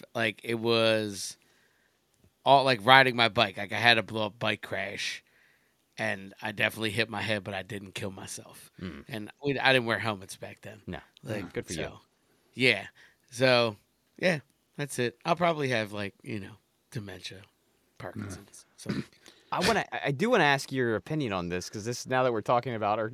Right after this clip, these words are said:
Speaker 2: head traumas, um, I remember I was, we were having a catch in the backyard, and it was me and, uh, Grayson Russellton, uh, <laughs> Wes, and he threw this ball,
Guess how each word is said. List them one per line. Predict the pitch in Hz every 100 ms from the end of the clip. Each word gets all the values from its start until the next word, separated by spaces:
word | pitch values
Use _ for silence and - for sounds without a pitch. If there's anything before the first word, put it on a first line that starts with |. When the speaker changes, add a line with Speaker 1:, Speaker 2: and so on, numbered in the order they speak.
| -
Speaker 2:
head | 147 160
traumas, | - 131 95 120 120 - _ -
um, | 123 123 113 -
I | - 123
remember | 180 165 151 139 135 127 123 -
I | 117
was, | 110 -
we | 127
were |
having | 135 170
a | 151
catch | - 147
in | 147
the | 127
backyard, | 127 120 110 120 110 92 90 110 107
and | 110 85
it |
was | 104 98
me | 110 131 139 131
and, | 107 104
uh, | 98 95 92 90 _ _ _ _ _ 110
Grayson | 113 131 135 139 120
Russellton, | 113 127 - 113 - 92 92 107 -
uh, | 110 101 123 -
<laughs> | -
Wes, | 120 147 147 - - - - -
and | - 139 127 131 _ _ -
he | - 208
threw | - 220
this | 185 151
ball, | 117 127 131 101 87